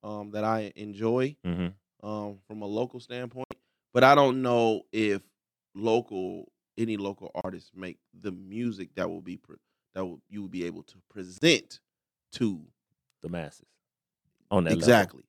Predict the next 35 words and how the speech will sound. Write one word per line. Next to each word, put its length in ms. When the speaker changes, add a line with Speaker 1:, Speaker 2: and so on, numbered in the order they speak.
Speaker 2:
Okay. 240
Speaker 1:
So 200
when 120
I 120
went 200
to 80
Louisiana, 720
although 440
I 160
knew 560
these 240
are 160
all 240
local 340
acts 240
from 140
the 40
beginning, 560
Speaker 2:
Right. 240
Speaker 1:
they 240
all 320
had 220
a 100
fan 280
base. 260
So 120
when, 400
when 140
a 60
certain 420
Louisiana 540
artist 380
did 220
something, 380
Speaker 2:
Mm-hmm. 340